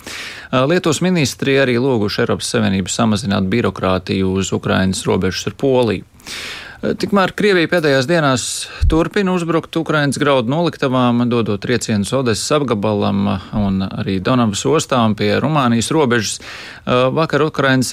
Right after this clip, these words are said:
pretgaisa aizsardzība atvairīja dažus dronus Melnās jūras rajonā, tomēr Donavas ostām Renī un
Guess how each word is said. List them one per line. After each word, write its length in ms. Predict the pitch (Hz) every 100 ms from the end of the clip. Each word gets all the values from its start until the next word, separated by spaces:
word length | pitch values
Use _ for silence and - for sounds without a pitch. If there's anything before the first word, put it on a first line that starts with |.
| 143
pretgaisa 440 | 147 147 139 123 165
aizsardzība 480 | - 113 101 104 113
atvairīja 360 | 110 101 101
dažus 280 | 110 101 95
dronus 320 | 120 135 110
Melnās 360 | 120 123 117 -
jūras 280 | 123 135 -
rajonā, 400 | 139 127 113 110
tomēr 320 | 117 117 110 107
Donavas 340 | 123 110 -
ostām 440 | 123 123 120 107 98
Renī 420 | - 113 139 143 127
un 200 | 117